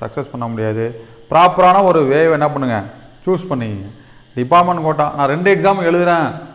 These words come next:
அப்படின்னா, நிறையா பேர் ரெண்டு எக்ஸாம் எழுதி ரெண்டுலேயும் ஃபெயில் தான் வராங்க. என்ன சொல்றேன்னு புரியுதா உங்களுக்கு? So, நீங்க என்ன பாருங்க, ரெண்டு, ரெண்டு எக்ஸாம் பாஸ் பண்றவங்க, பாஸ் பண்ணி ரெண்டு இன்டர்வியூக்கு போறவங்க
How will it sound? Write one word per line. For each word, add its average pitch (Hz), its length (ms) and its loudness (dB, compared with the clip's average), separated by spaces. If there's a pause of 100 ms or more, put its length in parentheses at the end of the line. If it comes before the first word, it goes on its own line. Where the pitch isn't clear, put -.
(320)
அப்படின்னா, 123 400 -6 (680)
நிறையா 151 320 2
பேர் 185 160 2
ரெண்டு 156 180 -2
எக்ஸாம் 165 260 -4 (100)
எழுதி 160 300 2 (720)
ரெண்டுலேயும் 156 540 -4 (840)
ஃபெயில் 143 300 -2
தான் 139 120 2
வராங்க. 113 220 -2 (640)
என்ன 131 140 -8
சொல்றேன்னு 127 300 -8
புரியுதா 123 200 -4
உங்களுக்கு? 113 320 -4 (600)
So, 160 80 -4 (220)
நீங்க 165 160 -4
என்ன 185 80 0 (120)
பாருங்க, 160 220 2 (100)
ரெண்டு, 190 220 2 (340)
ரெண்டு 185 260 -2
எக்ஸாம் 196 320 0
பாஸ் 180 260 2
பண்றவங்க, 175 400 -2 (120)
பாஸ் 165 160 0
பண்ணி 175 200 -4
ரெண்டு 170 220 0
இன்டர்வியூக்கு 180 340 -2
போறவங்க 165 280 -2